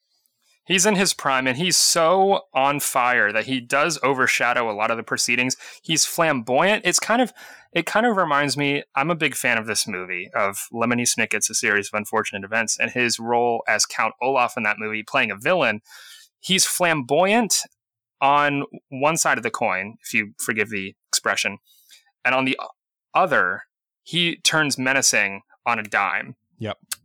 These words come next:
Speaker 1: So you never really know what he's going to do. He's very unpredictable, and that's what makes him a perfect villain, in my opinion. I think if you had, well, and we'll get to this, but if you had Carrey doing exactly what he's doing in this movie, riffing,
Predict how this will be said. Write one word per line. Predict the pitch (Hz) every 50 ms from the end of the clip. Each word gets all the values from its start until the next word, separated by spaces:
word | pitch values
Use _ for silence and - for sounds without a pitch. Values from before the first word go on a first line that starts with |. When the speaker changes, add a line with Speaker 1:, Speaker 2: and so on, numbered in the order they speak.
| -
Speaker 1:
So | - - 175
you | 160
never | 147 147 165 190 220
really | 226 214 208 202
know | 170 151 156 156
what | 143 127 139 131
he's | 127 151 135 -
going | 143 135 127 120 113
to | 110
do. | 104 101 110 110 123 143
He's | 156 147 147 127
very | 120 117 131 135 143 135
unpredictable, | - 127 123 117 - 123 98 110 113 - - 147 160 170 170 165 - - - - -
and | 127
that's | 123 139 -
what | - 160
makes | 156 160 151 -
him | 165 151
a | 131 127
perfect | - - - - 135 - - 123 117
villain, | 113 113 107 110 123 139 147 160 175
in | 170 156
my | 160 160 160
opinion. | 165 156 - 180 180 175 185 185 190 185 - - - - - -
I | - 135 160
think | - - 196 196 180 - - - _ _ -
if | 139 - -
you | 156 160 190 190
had, | - 208 208 202 202 208 202 180 165 _ _ _ _ _ _ -
well, | 135 131 123
and | - 135 131 127
we'll | 127 127
get | 127 135 131 -
to | - 143
this, | 110 101 -
but | - - 127
if | 127 -
you | 170 196 170
had | - 196 180 135 -
Carrey | - - 165 156 143 120 98 101
doing | 110 123 113 110 104
exactly | 98 101 92 104 113 117 139 - - 185
what | 170 156
he's | 147 156 139 131
doing | 123 135 135 127 117
in | 107 107
this | 104 -
movie, | 123 113 104 98 95
riffing, | 92 101 110 131 151 160 - - 175 160 156 156 156 156